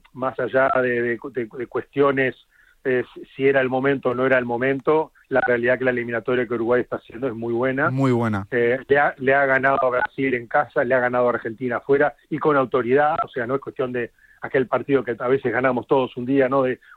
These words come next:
Speaker 1: un poco de forma
Speaker 2: <laughs>
Speaker 1: casual y con un poquito de fortuna, ¿no? Pero no, no, no, le ganó con autoridad, le ganó con justicia, a Brasil también, haciendo un planteamiento muy correcto. Y después, bueno, también en, en otros partidos donde Uruguay ha demostrado que, bueno, tiene una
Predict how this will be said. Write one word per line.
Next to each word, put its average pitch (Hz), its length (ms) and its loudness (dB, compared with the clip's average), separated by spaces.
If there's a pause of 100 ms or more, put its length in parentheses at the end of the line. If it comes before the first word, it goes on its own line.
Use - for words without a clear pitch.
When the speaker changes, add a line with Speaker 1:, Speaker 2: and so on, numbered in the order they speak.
Speaker 1:
un 131 60 -6
poco 139 200 2
de - 60 2
forma 131 240 2
Speaker 2:
<laughs> - 40 -6
Speaker 1:
casual 147 340 0
y - 20 -12
con 131 140 -2
un 139 60 -2
poquito 135 240 0
de 123 40 2
fortuna, 151 480 -2
¿no? 208 220 0 (300)
Pero 151 160 2
no, 170 120 2
no, 156 160 2
no, 127 160 -2
le 123 100 2
ganó 127 240 2
con 131 140 -2
autoridad, 123 720 2
le 123 80 -4
ganó 123 180 -6
con 113 120 -8
justicia, 165 680 -2 (200)
a 131 80 0
Brasil 127 340 0
también, 143 380 2
haciendo 127 300 -2
un 113 40 -10
planteamiento 120 540 -6
muy 131 160 -2
correcto. 139 640 0 (300)
Y 175 100 4
después, 175 280 2
bueno, 160 300 2
también 143 260 0
en, 139 160 0
en 147 180 -4
otros 156 260 0
partidos 160 440 0
donde 135 160 -2
Uruguay 131 240 4
ha 139 40 4
demostrado 139 520 0
que, 147 120 0
bueno, 143 320 -2 (240)
tiene 185 180 2
una 180 100 2